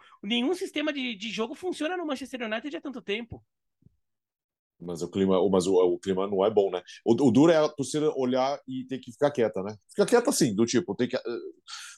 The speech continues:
Speaker 2: tem que ficar, tem que aceitar, porque é o que tem hoje. E não me parece nem um pouco, como o Léo já disse, né, que os Glazers estão impo-, estão, estão se importando tanto, já que, de alguma maneira,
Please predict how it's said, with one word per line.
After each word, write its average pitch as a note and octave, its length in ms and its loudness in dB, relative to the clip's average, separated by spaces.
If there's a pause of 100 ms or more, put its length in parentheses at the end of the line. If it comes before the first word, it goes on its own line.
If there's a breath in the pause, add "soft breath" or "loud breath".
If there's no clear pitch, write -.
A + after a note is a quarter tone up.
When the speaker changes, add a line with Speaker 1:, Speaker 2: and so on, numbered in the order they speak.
Speaker 2:
tem E3 100 8
que D#3 60 -4
ficar, F3+ 240 4
tem F3 120 6
que D#3 100 4
aceitar, D#3+ 480 4 (600)
porque C#3+ 220 0
é A#2 60 8
o A#2 80 6
que C3+ 100 -10
tem D3 220 0
hoje. G#2+ 400 -2 (340)
E A#2+ 80 -2
não C#3+ 120 -2
me D#3 140 2
parece C3+ 340 2
nem D3+ 80 2
um F3+ 80 0
pouco, C#3+ 200 2
como A#2 140 -2
o G2+ 100 0
Léo G2 160 2
já F#2+ 100 -8
disse, - 320 -10
né, G#2+ 100 -6
que A#2+ 120 -4
os G2+ 100 -4
Glazers F#2+ 320 2
estão A#2+ 180 2
impo-, A2+ 380 0
estão, A2 320 2
estão A2 320 0 (400 soft breath)
se - 140 -2
importando D3+ 420 4
tanto, D#3 260 2
já E3 220 2
que, G#3 320 -8 (160)
de A2 100 -4
alguma C3 240 0
maneira, C3 360 0